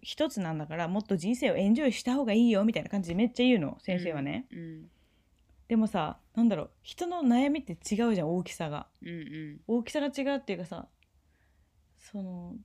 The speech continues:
Speaker 1: 誰か、他の人から見たら、すごい小さく見えてしまうことかもしれないけどさ、
Speaker 2: うん。
Speaker 1: その子からしたらさ、本当にもう死にたくなるぐらい
Speaker 2: うん。
Speaker 1: 挫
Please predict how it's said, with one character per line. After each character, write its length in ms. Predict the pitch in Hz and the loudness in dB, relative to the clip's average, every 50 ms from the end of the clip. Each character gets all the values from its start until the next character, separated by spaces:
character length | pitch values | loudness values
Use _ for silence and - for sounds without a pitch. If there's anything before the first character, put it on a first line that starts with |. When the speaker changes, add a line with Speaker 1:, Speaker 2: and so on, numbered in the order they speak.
| _ _ | _ _
Speaker 1:
誰 240 | - - 240 330 330 | -2 -2 -2 -2 -4
か、 120 | - 262 | -4 -4
他 180 | 233 262 - 349 | -4 -2 -2 -2
の 100 | 349 359 | -4 -4
人 160 | 359 - 392 | -6 -8 -8
か 120 | - 339 | -4 -2
ら 100 | 302 262 | 2 2
見 120 | 247 247 240 | 4 4 4
た 140 | 254 240 233 | 2 2 2
ら、 300 | 247 277 262 214 185 180 | 2 2 2 2 0 -2
す 160 | - - 240 | -2 -2 0
ご 80 | 269 | 0
い 60 | 269 254 | 0 0
小 340 | - - - - 285 311 | -2 -6 -6 -4 -2 -2
さ 140 | 302 - 311 | 0 0 2
く 80 | - 233 | 4 4
見 120 | 208 202 202 | 4 4 2
え 40 | |
て 100 | 180 202 | 0 -4
し 120 | 196 - 202 | -4 -4 -4
ま 80 | 185 | -4
う 40 | 185 | -4
こ 80 | 175 185 | -6 -6
と 80 | 185 190 | -6 -4
か 100 | - 190 | -2 -2
も 100 | 190 190 | 0 0
し 100 | 180 214 | 2 2
れ 80 | 202 | 2
な 100 | 196 196 196 | 2 0 0
い 40 | 185 | -2
け 80 | - | -2
ど 60 | 180 | -4
さ、 260 | 185 - - - - - _ _ _ _ _ - - | -4 -6 -8 -10 -10 -12 _ _ _ _ _ -16 -14
Speaker 2:
う 40 | 170 | -12
ん。 300 | 170 165 165 165 160 160 | -10 -10 -8 -8 -8 -2
Speaker 1:
そ 120 | 160 269 | 0 0
の 100 | 311 349 | 0 0
子 120 | 311 359 | -2 -2
か 120 | - - 233 | -2 0 2
ら 120 | 214 220 | 2 2
し 80 | 196 - | 0 0
た 100 | - 190 | -2 -2
ら 60 | 180 | -2
さ、 140 | 180 - 170 | -2 -4 -6
本 220 | 160 - - 302 415 - _ _ _ | -4 -2 -2 -2 -2 -4 _ _ _
当 80 | - 339 | -2 0
に 140 | 320 294 | 2 4
も 180 | 269 254 254 226 | 4 4 4 2
う 40 | 220 | 0
死 180 | - - - 247 | 0 2 4 4
に 100 | 262 254 | 4 4
た 120 | 262 302 294 | 2 -2 -2
く 120 | - 294 | -2 -2
な 140 | 285 294 294 | -2 0 0
る 160 | 269 233 214 | 0 0 0
ぐ 100 | 190 196 | 0 -2
ら 180 | 180 180 180 180 | -2 -2 -2 -2
い 340 | 185 196 185 170 165 - - _ - | -2 -2 -2 -2 -4 -8 -10 _ -18
Speaker 2:
う 40 | 160 | -16
ん。 320 | 165 165 160 160 156 156 156 165 _ _ _ _ _ _ _ _ _ _ _ _ _ _ _ _ - | -14 -14 -12 -14 -14 -16 -18 -20 _ _ _ _ _ _ _ _ _ _ _ _ _ _ _ _ -4
Speaker 1:
挫 240 | - 226 196 - 220 | -2 -2 0 0 -2